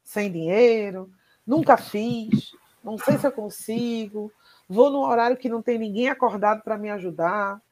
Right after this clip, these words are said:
vou, se, vou, vou com o telefone com dez por cento de bateria, e se der pra chegar, chegou, né? Eu, a-, respeite seu limite, veja se você consegue fazer aquilo que você tá se propondo pra fazer na rua.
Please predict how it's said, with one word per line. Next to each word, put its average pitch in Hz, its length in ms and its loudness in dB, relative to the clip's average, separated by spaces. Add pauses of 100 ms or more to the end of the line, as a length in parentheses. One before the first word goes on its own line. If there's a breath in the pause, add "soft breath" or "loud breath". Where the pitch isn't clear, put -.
(220)
vou, 233 280 2
se, 226 180 -10
vou, 220 400 0
vou 214 300 2
com 262 100 -6
o 247 40 -10
telefone 226 600 -2 (420 loud breath)
com 220 220 0
dez 240 260 4
por 247 160 -4
cento 233 280 -6
de 202 60 -8
bateria, 208 600 -4
e - 20 -14
se - 160 -14
der 202 180 2
pra 220 140 -2
chegar, 196 320 -4
chegou, 185 840 0
né? 285 200 0 (600 loud breath)
Eu, 254 160 6
a-, 247 280 2 (280 loud breath)
respeite 339 500 2
seu 311 160 0
limite, 233 500 -6 (140)
veja 277 320 2
se 285 120 -4
você 254 280 0
consegue 240 460 -4
fazer 220 240 2
aquilo 240 340 -2
que 262 100 -8
você 240 240 0
tá 226 140 0
se 220 120 -8
propondo 208 420 -4
pra 202 120 -8
fazer 202 240 -8
na 214 120 -6
rua. 151 320 -8